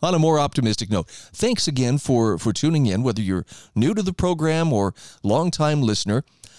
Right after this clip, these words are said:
I, uh, I found some fun, fun stuff to sell, to sell today. Yes, I'm gonna sell this to you and see if you buy it. Um, I don't think I'm gonna have to work too hard to sell this one, though.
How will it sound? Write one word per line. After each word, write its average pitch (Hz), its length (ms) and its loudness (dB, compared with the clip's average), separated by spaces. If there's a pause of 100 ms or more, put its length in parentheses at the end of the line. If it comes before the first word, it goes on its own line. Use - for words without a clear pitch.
(240)
I, 135 260 2
uh, 131 320 2
I 117 120 0
found 185 280 0
some 123 200 0
fun, 190 500 0
fun 156 340 0
stuff - 360 -2
to 117 100 -4
sell, 131 400 0
to 120 280 2
sell 104 360 0
today. 104 280 -2 (200)
Yes, 127 240 0
I'm 139 120 0
gonna 143 180 0
sell 247 300 0
this 190 200 -2
to 160 120 -2
you 156 220 4
and 143 100 0
see 160 180 0
if 120 80 -2
you 143 120 2
buy 107 380 2
it. 117 200 -2 (540)
Um, 117 360 0
I 165 60 0
don't 202 120 2
think 175 120 2
I'm 165 60 2
gonna 143 140 2
have 135 80 -2
to 127 80 -2
work 123 140 0
too 120 120 2
hard 113 140 0
to 92 40 -4
sell 113 200 0
this 101 180 -2
one, 80 140 -2
though. 71 180 -6